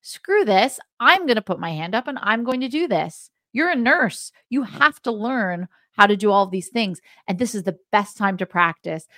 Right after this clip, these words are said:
because you're a student and you're under your instructor's license. Nobody's gonna let you fail and you're not gonna look silly. And everybody feels the same way as you do. Everybody feels nervous to do it. So just do it.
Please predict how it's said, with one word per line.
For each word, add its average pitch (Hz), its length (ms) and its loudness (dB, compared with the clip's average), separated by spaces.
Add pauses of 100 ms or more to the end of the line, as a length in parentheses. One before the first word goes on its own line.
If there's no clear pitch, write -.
(200)
because 202 240 0
you're 208 180 2
a 185 40 0
student 185 680 -2 (480)
and 185 220 -2
you're 233 180 2
under 214 300 0
your 185 160 -2
instructor's 202 580 -2
license. 170 600 -4 (280)
Nobody's 214 580 4
gonna 185 180 0
let 175 140 0
you 165 80 -10
fail 156 500 -6 (240)
and 202 140 -2
you're 214 80 -2
not 208 260 2
gonna 180 160 -2
look 170 180 -6
silly. 160 440 -8 (280)
And 196 120 -8 (160)
everybody 202 420 -2
feels 190 320 -4
the 208 100 -4
same 202 280 -4
way 226 180 -2
as 220 160 -4
you 240 140 -4
do. 202 160 -2
Everybody 208 480 -2
feels 175 340 -2
nervous 160 440 -6
to - 100 -14
do 147 180 -6
it. 135 200 -6
So - 160 -10
just - 340 -6
do 453 220 4
it. - 120 2